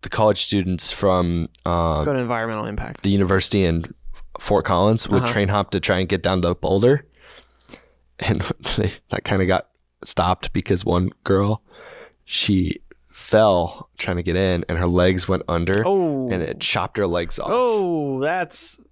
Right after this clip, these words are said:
Speaker 2: you don't want that.
Speaker 1: And they wa-, like, a bunch of people were at a red light and watched it happen from the road,
Speaker 2: Oh,
Speaker 1: like, five feet
Speaker 2: no.
Speaker 1: away. <laughs>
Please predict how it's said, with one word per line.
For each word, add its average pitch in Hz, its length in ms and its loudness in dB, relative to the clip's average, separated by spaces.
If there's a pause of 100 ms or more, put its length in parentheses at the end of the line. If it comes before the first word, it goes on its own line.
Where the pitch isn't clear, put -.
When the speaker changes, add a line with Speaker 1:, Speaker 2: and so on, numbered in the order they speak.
(120)
Speaker 2:
you 147 180 -6
don't 135 160 -2
want 123 200 -6
that. 117 300 -6 (500)
Speaker 1:
And 104 200 0
they 104 140 4
wa-, 95 340 4
like, 107 320 2
a 101 60 0
bunch 101 220 2
of 110 80 0
people 117 260 2
were 101 120 6
at 90 60 4
a 87 120 4
red 95 260 4
light 90 200 2
and 87 140 0
watched 85 360 0
it 98 100 4
happen 90 400 0
from 92 220 0
the 87 100 2
road, 85 160 2
Speaker 2:
Oh, 214 440 2
Speaker 1:
like, - 140 0
five 202 100 0
feet 233 100 4
Speaker 2:
no. 226 180 4
Speaker 1:
away. 156 160 2 (260)
<laughs> - 120 -18